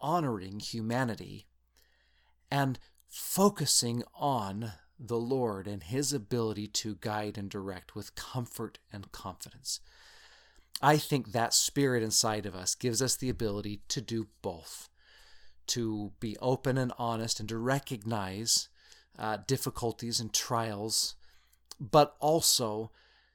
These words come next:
to focus on the Lord and to have inside of us a stillness and a confidence. And so I think that's another two other ways that you can tell if you've got that spirit inside your life,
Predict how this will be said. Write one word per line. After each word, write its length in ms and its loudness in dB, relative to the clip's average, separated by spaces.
to 120 -4
focus 760 2
on 200 -2
the 60 -4
Lord 420 -6
and 240 -4
to 100 -6
have 380 2
inside 400 2
of 100 -4
us 160 2
a 80 -2
stillness 800 4
and 100 -6
a 40 -12
confidence. 680 -6
And 120 2
so 60 10
I 60 12
think 140 8
that's 180 10
another 280 8
two 340 6
other 260 6
ways 280 6
that 100 -6
you 140 0
can 160 -4
tell 380 8
if 120 0
you've 140 0
got 240 2
that 160 2
spirit 360 2
inside 300 0
your 80 0
life, 240 0